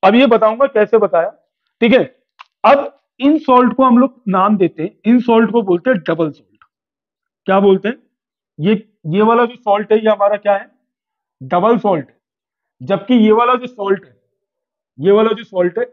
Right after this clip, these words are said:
इसको बोलते हैं complex सॉल्ट, ठीक है। ये वाला जो सॉल्ट है हमारा complex salt है, ये वाला जो सॉल्ट है double salt है। एडिशन और मॉलिक्यूलर कंपाउंड्स क्या है?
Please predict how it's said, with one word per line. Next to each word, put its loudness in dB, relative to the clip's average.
इसको -4
बोलते -2
हैं -2
complex -14
सॉल्ट, -20
ठीक -2
है। -2
ये 2
वाला 6
जो -2
सॉल्ट 2
है 4
हमारा 2
complex -2
salt 2
है, 6
ये 2
वाला 4
जो -4
सॉल्ट 0
है 4
double 0
salt -10
है। -18
एडिशन 2
और 6
मॉलिक्यूलर 2
कंपाउंड्स -2
क्या 0
है? -2